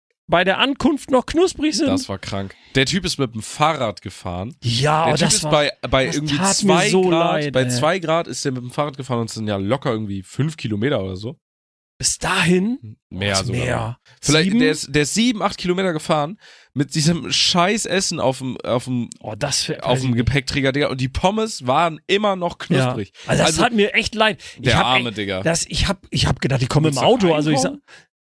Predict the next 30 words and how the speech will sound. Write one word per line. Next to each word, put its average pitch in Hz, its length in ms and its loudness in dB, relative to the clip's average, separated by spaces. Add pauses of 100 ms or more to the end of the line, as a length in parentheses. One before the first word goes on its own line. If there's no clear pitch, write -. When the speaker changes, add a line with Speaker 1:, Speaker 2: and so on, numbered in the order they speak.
(100)
Speaker 1:
ja, 156 160 2
ja. 139 80 4 (380)
Speaker 2:
Ist - 200 -6
dir 156 100 2
nicht 98 280 -8
kalt? 233 360 -4
Speaker 1:
Der, 220 160 2
die, 233 100 -2
und 247 200 0
das 247 180 0
Ding 302 200 0
ist, 240 220 0
die 185 80 0
machen 220 340 0
das, 196 480 -2
warum 139 440 0
weiß 165 260 2
ich 208 120 -4
nicht, 233 320 -2
also 160 180 -4
bei 151 120 0
denen 190 220 0
Speaker 2:
Das 208 100 0
ist - 80 0
Speaker 1:
ist 175 40 2
Speaker 2:
so 123 40 0
ein 127 60 2
Speaker 1:
die 120 40 2
Ü-, 113 60 6
Speaker 2:
Großstadtding. 98 320 -4